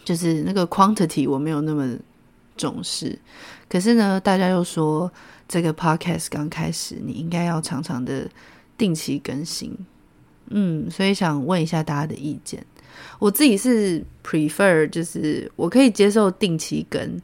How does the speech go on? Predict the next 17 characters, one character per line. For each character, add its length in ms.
可 80
是 60
如 60
果 80
定 200
期 160
更 180
的 120
话， 120
我 80
只 120
能 160
接 160
受 280
双 360
周 320
更。 320